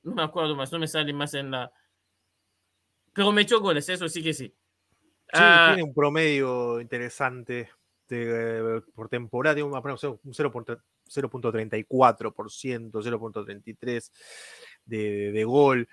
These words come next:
Speaker 2: Este, en dos mil diecinueve no tuvo mucha participación, que es el año que debutó,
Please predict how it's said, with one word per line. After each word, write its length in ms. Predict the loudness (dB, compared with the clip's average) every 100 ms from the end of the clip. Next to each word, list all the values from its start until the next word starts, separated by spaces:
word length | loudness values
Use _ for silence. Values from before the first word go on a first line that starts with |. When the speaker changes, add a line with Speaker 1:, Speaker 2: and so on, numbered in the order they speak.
| _ _ _ _ _
Speaker 2:
Este, 640 | -4 -4 _ -4 0 0
en 80 | 0
dos 160 | -2 -4
mil 140 | -4
diecinueve 640 | -4 -4 -6 -6 0 2 2
no 100 | 2
tuvo 160 | 0
mucha 220 | 0 -4
participación, 520 | -6 -6 -8 -8 -6 -6
que 60 |
es 40 | -6
el 40 |
año 180 | -6 -6
que 140 | -4
debutó, 640 | -4 -6 -8 -4 0 0